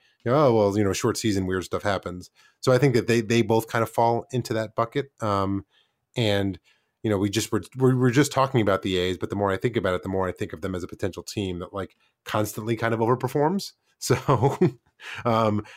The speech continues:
it just feels like, it always, it always feels like it could be the A's. You know, two years ago, were they winning ninety-eight games? Then last year, they, you know, were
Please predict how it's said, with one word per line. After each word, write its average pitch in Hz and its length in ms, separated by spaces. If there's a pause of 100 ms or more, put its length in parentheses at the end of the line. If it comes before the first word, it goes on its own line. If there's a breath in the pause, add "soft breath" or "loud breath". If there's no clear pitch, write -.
it 117 100
just 110 160
feels 107 240
like, 98 320
it 123 80
always, 110 280 (100)
it 123 40
always 117 220
feels 107 140
like 98 100
it - 40
could 95 100
be 95 80
the 87 140
A's. 82 180
You 101 40
know, 95 60
two 120 140
years 120 160
ago, 92 140
were 90 100
they 90 80
winning 82 240
ninety-eight 95 340
games? 120 340
Then 92 140
last 92 300
year, 104 80
they, 92 80
you 90 180 (100)
know, 98 120
were 90 320